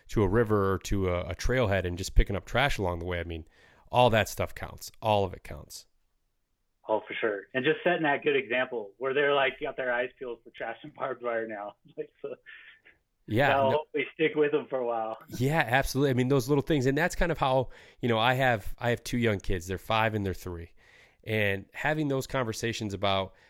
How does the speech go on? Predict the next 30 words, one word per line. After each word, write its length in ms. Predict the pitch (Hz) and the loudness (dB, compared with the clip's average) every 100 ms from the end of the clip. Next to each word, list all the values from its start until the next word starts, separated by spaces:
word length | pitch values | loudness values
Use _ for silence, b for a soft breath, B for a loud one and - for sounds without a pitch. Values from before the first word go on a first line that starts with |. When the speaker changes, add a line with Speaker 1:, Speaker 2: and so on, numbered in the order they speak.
| b | b
Speaker 1:
you 100 | 110 | -4
know, 320 | 98 92 92 - | 0 0 -2 -4
even 240 | 147 160 | -2 -2
just 180 | 123 - | -2 -4
in 80 | 120 | -2
our 80 | 92 | -2
neighborhood, 480 | 87 101 95 - - _ - b b b b | -2 -2 -4 -12 -18 _ -20 b b b b
you 80 | 101 | -4
know, 120 | 98 | -4
if 120 | 98 | -4
we 100 | 107 | -6
see, 680 | 95 - 131 131 127 123 110 _ _ _ _ _ | -6 -6 -6 -4 -4 -6 -8 _ _ _ _ _
if 100 | - | -10
we 80 | 113 | -8
see 220 | - 123 | -6 -6
trash 380 | - 120 110 - | 0 0 2 0
on 80 | 104 | -2
the 80 | |
ground, 280 | 95 87 87 | -2 -4 -4
we 60 | 90 | -4
pick 240 | - 107 | 0 0
it 80 | 90 | -2
up. 240 | 85 - - - | -8 -16 -20 -10
Well, 100 | 101 | -4
why 140 | 101 127 | 0 0
do 80 | |
we 80 | 123 | 0
pick 180 | - 110 | -2 -4
it 80 | 95 | -4
up? 140 | 87 | -10